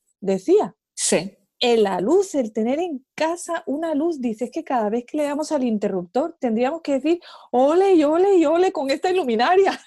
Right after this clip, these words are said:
Speaker 1: <laughs> Y es que ahí me daba la risa, decía,
Speaker 2: Exacto.
Speaker 1: "Pero es cierto, o sea, es que damos algo,
Speaker 2: Exacto.
Speaker 1: es una bendición", y lo que, y celebrarlo como tú lo celebras, a mí me parece fantástico, <laughs> o sea,
Speaker 2: <laughs>
Speaker 1: es que todo el mundo debería hacer eso.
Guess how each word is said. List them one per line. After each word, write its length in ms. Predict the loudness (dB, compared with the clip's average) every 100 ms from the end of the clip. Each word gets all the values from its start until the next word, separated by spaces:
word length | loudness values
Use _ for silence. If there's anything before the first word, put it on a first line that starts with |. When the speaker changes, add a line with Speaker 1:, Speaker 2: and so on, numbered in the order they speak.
| _
Speaker 1:
<laughs> 140 | 0
Y 260 | 0 2 0
es 160 | -2 -2
que 160 | -4
ahí 120 | -2 0
me 80 |
daba 160 | 0 2
la 80 | 0
risa, 260 | 0 0 0
decía, 180 | 2 2
Speaker 2:
Exacto. 640 | 2 0 0 0 0 -4
Speaker 1:
"Pero 200 | 0 2
es 80 | 2 -2 -10
cierto, 720 | -6 -2 -2 -4 -4 -6 -6
o 20 | -6
sea, 200 | -6 -6 _ _ -20 -20 -20 -8
es 140 | -8
que 120 | -4 0
damos 260 | 2 2
algo, 200 | 2 2
Speaker 2:
Exacto. 440 | 0 -2 -10 -20 -20 _ _
Speaker 1:
es 200 | -4 -4
una 200 | -4 -2
bendición", 500 | -2 -2 -4 -2 -6 -8
y 100 | -4
lo 200 | -2 0
que, 320 | 0 0 -2 -8
y 140 | -10
celebrarlo 580 | -4 -2 0 0 0 -4
como 200 | -6 -6
tú 100 | -4
lo 140 | -6
celebras, 480 | -4 -4 -2 -2 -4
a 40 | -4
mí 80 |
me 100 | -4
parece 300 | -2 -2 -2 -2
fantástico, 800 | -2 -4 -2 -4 -4 -8 -6 -4
<laughs> 40 |
o 20 |
sea, 240 | -4 -6 -6 -4 -4 -2
Speaker 2:
<laughs> 640 | 4 4 4 2 0 -4 -4 -20 -20 _ -20 -20 _ -4
Speaker 1:
es 120 | -2
que 100 | -2
todo 120 | -6
el 20 | -6
mundo 140 | -4
debería 300 | -2 -2 -2
hacer 220 | -2 -2
eso. 420 | -2 -4 -10 -14